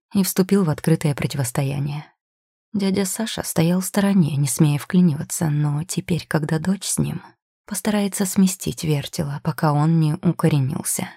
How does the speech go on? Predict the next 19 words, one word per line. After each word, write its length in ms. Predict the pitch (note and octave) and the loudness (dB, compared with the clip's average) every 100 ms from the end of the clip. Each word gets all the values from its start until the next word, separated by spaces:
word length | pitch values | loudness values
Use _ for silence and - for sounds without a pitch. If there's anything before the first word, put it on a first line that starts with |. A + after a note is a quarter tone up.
| _ _ _ _ _ | _ _ _ _ _
Что 300 | - - C3+ | -4 0 2
интересно, 640 | C3+ B2+ D#3 F#3 D#3+ E3+ | 2 0 0 0 -2 -4
часть 480 | - F3 C#3 - - | -4 -4 -4 -6 -2
людей 320 | D#3 D3 D3 | 0 2 2
Меркурия 500 | C#3+ D3 F#3+ F#3 D#3 | 2 0 0 2 0
заочно 720 | C#3+ D3+ C#3+ F3 - - D#3 - | 2 0 0 -6 -6 -6 -6 -2
поддерживает 720 | D#3+ D3+ D#3+ F3+ G3 F#3+ F#3 | -2 0 0 0 0 0 -2
Кротова. 560 | - C#3 C#3 D#3 - D#3 _ _ _ _ _ _ _ | -4 -8 -4 -6 -6 -12 _ _ _ _ _ _ _
Вскидываю 600 | - - E3 D#3+ D3 D3 | -12 -2 2 2 2 0
бровь, 380 | C#3+ C3+ B2+ - | -2 -6 -8 -4
удивленный 640 | E3+ D3+ C#3+ C#3+ D#3 D3+ | -2 0 0 2 2 0
такому 400 | B2+ C#3 D#3 C#3+ | -2 -2 2 2
раскладу. 560 | D3 - - C#3+ - - - _ _ _ _ _ _ _ _ _ _ | 0 -4 -6 -6 -8 -10 -14 _ _ _ _ _ _ _ _ _ _
"Не 280 | F3 D#3 C3 | 6 6 4
ожидал?" 540 | C3+ C#3 D3 F3+ G#3+ - _ _ _ _ | -2 -4 -4 -6 -8 -14 _ _ _ _
А 180 | F#3 F#3 | 2 2
по 80 | G3 | 2
их 300 | G#3+ B3+ - | -4 -6 -2
мнению, 480 | C#3+ C3+ C#3 D#3+ | -2 0 -4 -6